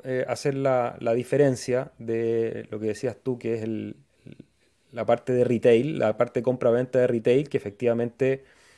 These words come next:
lo deja fuera de la demanda, pero todavía queda denegada la,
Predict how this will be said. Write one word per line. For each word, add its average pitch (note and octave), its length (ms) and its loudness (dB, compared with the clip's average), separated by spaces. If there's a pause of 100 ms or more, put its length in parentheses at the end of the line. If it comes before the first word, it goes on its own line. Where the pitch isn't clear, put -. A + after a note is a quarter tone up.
(140)
lo A2+ 200 0
deja B2+ 220 0
fuera B2+ 300 2
de B2+ 60 4
la C3 100 4
demanda, C3+ 600 0
pero D#3 200 6
todavía C#3+ 420 6
queda D3+ 220 6
denegada C#3 640 6
la, D3 520 0